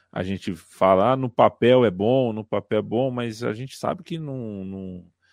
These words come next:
E outra, não é tão bom assim também, né? O Jeromel e o Kahneman não são o Jeromel e o Kahneman do papel,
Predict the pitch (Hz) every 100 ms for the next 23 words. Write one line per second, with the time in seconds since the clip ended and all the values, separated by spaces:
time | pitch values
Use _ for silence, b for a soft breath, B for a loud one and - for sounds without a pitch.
0 | b b b - 262 139 143 - 117 165
1 | 180 190 202 208 202 202 165 135 165 135
2 | - 127 123 98 92 107 147 - _ _
3 | - 113 156 - 98 98 117 113 110 110
4 | 113 101 101 - 113 107 104 95 92 120
5 | 117 - 127 147 117 104 101 98 104 101
6 | 92 - 107 110 120 143 - _ _ _
7 | _ _ 87 101 110 104 107 120